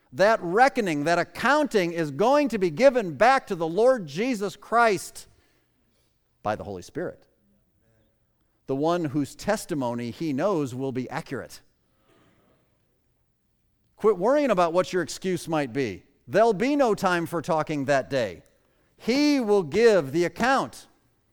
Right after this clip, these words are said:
That is your marriage in the Lord. <laughs> That's your marriage in the Lord, and it is a beautiful thing. It gives our lives joy,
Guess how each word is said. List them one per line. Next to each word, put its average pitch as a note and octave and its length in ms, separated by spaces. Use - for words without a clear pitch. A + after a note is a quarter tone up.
That D#3 640
is C3+ 260
your C3+ 240
marriage A#2+ 640
in A2+ 100
the G#2+ 80
Lord. G2+ 480
<laughs> - 1200
That's C#3 360
your C#3+ 180
marriage B2 440
in A2 100
the G#2+ 80
Lord, G#2 320
and G#2+ 100
it C3 140
is C#3 600
a B2 140
beautiful A#2+ 460
thing. F#2+ 360
It G2+ 160
gives A#2 240
our A#2 140
lives G#2 420
joy, G#2 680